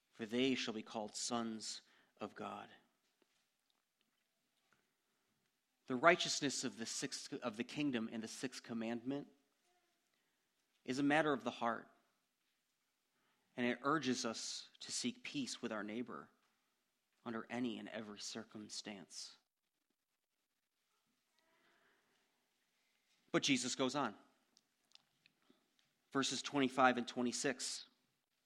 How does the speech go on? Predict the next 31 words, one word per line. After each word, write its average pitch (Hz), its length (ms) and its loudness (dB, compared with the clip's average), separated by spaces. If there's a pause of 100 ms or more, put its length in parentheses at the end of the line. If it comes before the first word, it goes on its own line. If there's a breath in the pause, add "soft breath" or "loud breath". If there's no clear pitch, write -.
(1400 soft breath)
He - 140 -2
says, 165 280 10
"Come 196 300 8
to - 60 -8
terms 165 520 8
quickly 139 720 6 (420)
with 139 180 4
your 139 140 8
accuser 160 520 6
while 151 200 10
you're 180 220 8
going 151 400 6
with 180 180 6
him 127 420 4
to 135 100 -2
court, - 600 -6 (580 soft breath)
lest 151 280 -2
your 190 120 8
accuser 139 480 2 (240 loud breath)
hand 175 400 2
you 180 180 2
over 160 240 2
to 151 240 0
the 139 140 -2
judge 117 720 -2 (520)
and 131 160 4
the 131 60 6
judge 139 460 4
to 170 120 -2
the 151 120 -2
guard, 110 520 -2